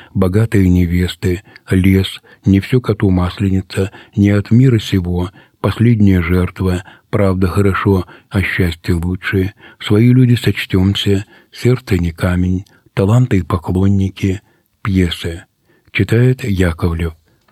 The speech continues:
Одна флеш-карта. «Бесприданница», пьеса, читает Яковлев, один диск. «Бешеные деньги»,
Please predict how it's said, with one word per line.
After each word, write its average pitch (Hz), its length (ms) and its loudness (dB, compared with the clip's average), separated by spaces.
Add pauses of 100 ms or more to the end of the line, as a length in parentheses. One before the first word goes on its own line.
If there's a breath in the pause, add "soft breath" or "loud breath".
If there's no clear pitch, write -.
(1160)
Одна 90 340 0
флеш-карта. 85 880 -4 (640 soft breath)
«Бесприданница», 101 1120 0 (600 soft breath)
пьеса, 98 640 0 (200)
читает 113 460 0
Яковлев, 87 580 -2 (320 soft breath)
один 92 420 2
диск. 82 380 -8 (420 loud breath)
«Бешеные 131 600 4
деньги», 101 560 4